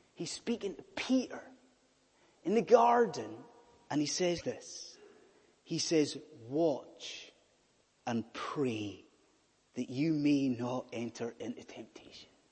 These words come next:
Watch and pray. Friends, let's do much, much more of that this week as we seek not in our own power,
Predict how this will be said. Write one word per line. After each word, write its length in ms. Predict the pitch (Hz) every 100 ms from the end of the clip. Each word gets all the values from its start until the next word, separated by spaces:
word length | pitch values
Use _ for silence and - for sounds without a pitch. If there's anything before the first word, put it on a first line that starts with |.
| _ _ _ _ _ _ -
Watch 720 | 123 160 180 - - - - - _ _ _ _ -
and 180 | 131 -
pray. 400 | - 110 95 92 _ _ _ _ _
Friends, 260 | - 160 156
let's 300 | 175 202 -
do 220 | 190 160 - -
much, 560 | 127 135 175 180 175 - - 127
much 640 | 160 180 196 190 - - 147
more 400 | 151 170 175 -
of 160 | 120
that 260 | 135 120 -
this 280 | 143 139 143
week 360 | 139 135 - - - -
as 140 | 135
we 160 | 156 202
seek 380 | - 220 196 -
not 600 | 127 160 185 214 247 302
in 80 | 320
our 140 | 311
own 200 | 320 320
power, 400 | 311 196 170 170